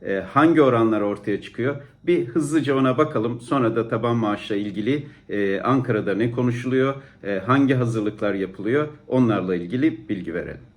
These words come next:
Beş aylık enflasyon belli olduktan sonra aşağı yukarı artık yıl sonunda hangi enflasyon rakamının geleceği de, e, üç aşağı beş yukarı belli olmuş oldu. Zaten Merkez Bankası'nın bir beklentisi vardı. Yüzde kırk dört civarında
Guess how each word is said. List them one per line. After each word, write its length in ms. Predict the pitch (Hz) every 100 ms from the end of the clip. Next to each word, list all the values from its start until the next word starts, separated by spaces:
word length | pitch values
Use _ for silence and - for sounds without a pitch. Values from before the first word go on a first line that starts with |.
| _ _ _ _ _ _ _
Beş 200 | 165 156
aylık 380 | 156 151 147 - 147
enflasyon 720 | 143 147 143 139 147 139 131
belli 200 | 127 131
olduktan 460 | 131 123 127 156 151
sonra 340 | 139 117 98
aşağı 300 | 120 - 143
yukarı 300 | 123 110 107
artık 440 | 127 123 123 -
yıl 180 | 123 139
sonunda 640 | 131 113 98 95 117 123 - - 143
hangi 300 | 151 147 120
enflasyon 760 | 117 117 117 107 - 110 101
rakamının 600 | 110 113 110 101 101 101
geleceği 540 | 117 123 117 101 92 127
de, 200 | 131 127 - 107
e, 60 | 98 98 95 78 53 - - - - - - - - - -
üç 180 | -
aşağı 380 | 95 - 101 104
beş 200 | 151 120
yukarı 360 | - 98 117 113
belli 240 | 113 110
olmuş 360 | 110 92 90 -
oldu. 240 | 85 123
Zaten 380 | 123 147 127 117
Merkez 480 | 113 117 117 107 95
Bankası'nın 520 | 104 95 95 107 101
bir 120 | 107
beklentisi 640 | 101 95 104 95 92 -
vardı. 280 | 98 87 92
Yüzde 440 | 92 95 90 92 -
kırk 260 | 87 -
dört 280 | 117 - -
civarında 640 | 92 92 90 90 101 104